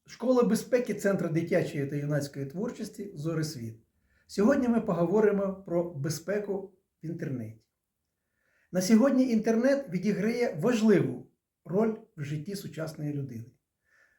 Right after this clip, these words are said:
Глобальна мережа інтернету — це необмежений ресурс, який може бути використаний для навчання,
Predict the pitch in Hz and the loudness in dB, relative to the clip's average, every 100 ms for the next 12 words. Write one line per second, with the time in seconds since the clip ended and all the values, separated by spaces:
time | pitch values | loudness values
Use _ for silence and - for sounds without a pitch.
0 | _ 151 190 262 254 233 214 226 196 208 | _ 0 6 8 8 4 2 2 2 0
1 | 208 208 208 240 247 139 - 214 233 254 | -2 -2 -2 -2 -2 -6 -2 0 2 2
2 | 214 220 160 139 139 139 139 - 135 127 | 4 6 6 4 0 0 -2 -6 -10 -12
3 | - _ _ 156 147 156 143 185 165 151 | -18 _ _ -10 -6 -2 0 0 -2 -4
4 | 175 180 180 - 165 202 170 170 - 165 | -2 -2 -4 -4 -2 0 -2 -2 -4 -4
5 | 151 143 170 160 160 165 160 160 175 | -2 -2 -2 -2 -4 -4 -4 -4 -6